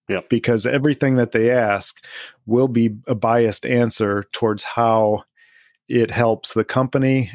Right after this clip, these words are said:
Speaker 2: and how it helps the distributor or the manager. And that, to me, is the biggest advantage of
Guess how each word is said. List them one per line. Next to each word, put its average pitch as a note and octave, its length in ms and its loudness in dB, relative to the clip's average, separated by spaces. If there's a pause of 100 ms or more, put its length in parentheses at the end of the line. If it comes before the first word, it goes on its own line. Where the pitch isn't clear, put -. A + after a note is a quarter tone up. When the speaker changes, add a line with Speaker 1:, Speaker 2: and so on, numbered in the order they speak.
Speaker 2:
and A2+ 140 0
how A2+ 200 2
it A2 80 -2
helps A2+ 360 -2
the G#2 120 -2
distributor A#2 800 0
or A2+ 240 0
the G#2 80 -2
manager. F#2+ 720 -6 (720)
And G#2+ 240 2
that, C#3+ 340 0 (180)
to B2+ 100 0
me, A2+ 320 2
is G2+ 280 -2
the G#2 140 0
biggest A2+ 460 0
advantage G2+ 800 0
of G2+ 500 0